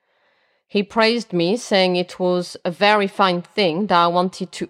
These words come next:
agitate in Upper Silesia. This praise I rejected with a gesture,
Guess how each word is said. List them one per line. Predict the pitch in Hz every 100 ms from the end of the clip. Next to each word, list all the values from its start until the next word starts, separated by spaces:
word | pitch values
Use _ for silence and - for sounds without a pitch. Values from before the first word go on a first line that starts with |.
| -
agitate | 202 196 190 - 175 156 151 175
in | 160 -
Upper | 180 190 180
Silesia. | - 170 165 180 180 165 147 143 _ _ _ _ _ _ -
This | 185 -
praise | - 214 190 180 180
I | 165
rejected | 170 160 196 196 - 180 160
with | 165 156
a |
gesture, | 156 185 185 - - 143 165